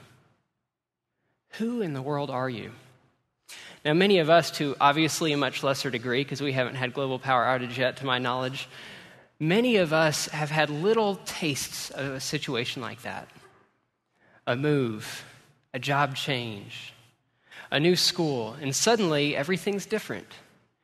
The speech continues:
People don't know me here. People don't know my skills. They don't know my past.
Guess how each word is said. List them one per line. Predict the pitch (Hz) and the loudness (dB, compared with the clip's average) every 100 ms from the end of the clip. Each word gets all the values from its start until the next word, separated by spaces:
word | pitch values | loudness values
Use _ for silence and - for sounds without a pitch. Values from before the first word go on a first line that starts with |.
| _ | _
People | - 170 185 | -14 -6 0
don't | 185 165 | 0 0
know | 170 | 0
me | 175 135 | 0 -2
here. | 120 104 95 - - _ _ _ - - | -4 -8 -8 -16 -20 _ _ _ -20 -4
People | 196 190 | -2 4
don't | 190 185 | 4 4
know | 170 | 2
my | 160 | 2
skills. | 135 - 170 135 123 | 0 0 2 2 2
They | 147 | 4
don't | 175 - - - - - | 2 2 -8 -20 -20 -8
know | 135 127 | -4 -2
my | 110 | -4
past. | - 180 180 120 - - | 0 2 2 0 -6 -14